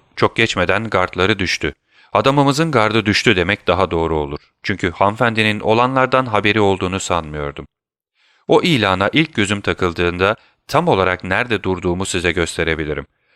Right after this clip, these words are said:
O anda hissettiğim dehşeti hiçbir zaman unutamayacağım. Akşam gazetelerini satmaya çalışan takma bacaklı gazeteciyi gördüğümde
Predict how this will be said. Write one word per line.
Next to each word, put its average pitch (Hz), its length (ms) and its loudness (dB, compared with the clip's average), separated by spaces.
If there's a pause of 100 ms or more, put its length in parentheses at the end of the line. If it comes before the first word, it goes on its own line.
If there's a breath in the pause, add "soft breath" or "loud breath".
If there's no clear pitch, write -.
O 110 160 4
anda 98 240 0
hissettiğim 95 680 -4
dehşeti 90 500 -2
hiçbir 113 440 -2
zaman 95 340 0
unutamayacağım. 80 800 -4 (560 soft breath)
Akşam 160 340 0
gazetelerini 101 580 0
satmaya 107 440 0
çalışan 98 480 0
takma 151 380 0
bacaklı 120 360 0
gazeteciyi 104 600 0
gördüğümde 98 640 2